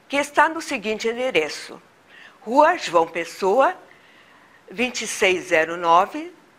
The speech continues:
sala zero dois, segundo piso, entrada pela Rua Hugo Wolgemuth.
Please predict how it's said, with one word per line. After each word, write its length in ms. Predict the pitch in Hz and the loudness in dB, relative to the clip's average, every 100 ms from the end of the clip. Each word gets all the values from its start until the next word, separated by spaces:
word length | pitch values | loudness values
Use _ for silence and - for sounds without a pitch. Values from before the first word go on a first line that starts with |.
| _ | _
sala 460 | - 214 180 208 | 2 6 8 6
zero 340 | 202 208 190 185 | 0 0 0 -2
dois, 560 | 151 170 151 143 - _ | 0 2 2 -4 -16 _
segundo 600 | - 214 180 214 240 285 | -4 -2 0 0 0 -4
piso, 580 | 285 - 196 156 147 135 - _ _ - _ | -6 -4 -2 -4 -8 -16 -20 _ _ -20 _
entrada 760 | 226 240 - 190 180 202 226 220 | 2 2 2 6 6 6 -2 -4
pela 340 | 196 180 170 | 0 2 2
Rua 480 | 165 190 240 285 330 - _ _ _ | 0 -8 -6 -6 -6 -16 _ _ _
Hugo 380 | 233 269 233 269 | -2 -2 0 0
Wolgemuth. 800 | 180 185 226 226 151 - - | 2 2 0 -6 -8 -8 -12